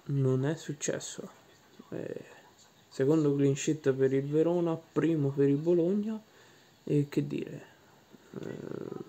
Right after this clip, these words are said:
buona serata a tutti. Il calcio, la quarta giornata finisce qua.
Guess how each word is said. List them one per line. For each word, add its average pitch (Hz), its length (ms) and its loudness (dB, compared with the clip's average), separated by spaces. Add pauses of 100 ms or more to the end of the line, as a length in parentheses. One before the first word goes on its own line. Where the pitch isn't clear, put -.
(200)
buona 147 340 2
serata 156 360 -2
a 202 40 0
tutti. 240 680 -2 (600)
Il 139 140 -4
calcio, 131 1300 2
la 143 160 0
quarta 147 360 0
giornata 143 520 0
finisce 139 460 -2
qua. - 220 -10